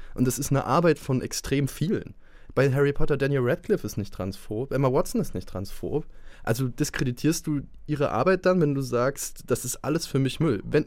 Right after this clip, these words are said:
wenn du das anguckst und du nicht die Aussagen von J K Rowling dadurch aus dem Kopf bekommst, ist das völlig okay.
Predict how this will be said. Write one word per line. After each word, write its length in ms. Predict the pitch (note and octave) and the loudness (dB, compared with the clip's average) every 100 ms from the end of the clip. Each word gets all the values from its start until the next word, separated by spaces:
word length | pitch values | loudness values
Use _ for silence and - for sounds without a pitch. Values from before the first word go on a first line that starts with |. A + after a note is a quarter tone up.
| D3 | 4
wenn 140 | F#3+ | 4
du 120 | G#3+ | 4
das 300 | F3+ - D#3 | 2 0 0
anguckst 480 | C3+ G3+ - F#3+ - | 0 -2 0 -4 -2
und 280 | C#3+ C#3+ - - - - - - - - - | -4 -4 -6 -16 -16 -16 -14 -16 -16 -20 -4
du 120 | C3 | 2
nicht 200 | C3+ G3 | 4 4
die 100 | E3 | 2
Aussagen 340 | B2+ D#3 C#3+ C#3+ | 2 0 0 -2
von 160 | C#3 | -2
J 160 | B2+ B2 | -2 -2
K 100 | B2 | 0
Rowling 240 | B2 C#3+ - | 0 0 0
dadurch 260 | A#2+ C3 | -2 0
aus 80 | - | -4
dem 100 | B2 | -4
Kopf 180 | - F3 | 0 -2
bekommst, 380 | - - B2+ - | -2 -2 -2 -2
ist 140 | C#3 | -6
das 100 | C3+ | -4
völlig 260 | - D#3+ D#3+ | 0 0 0
okay. 300 | D3 B2+ | -2 -2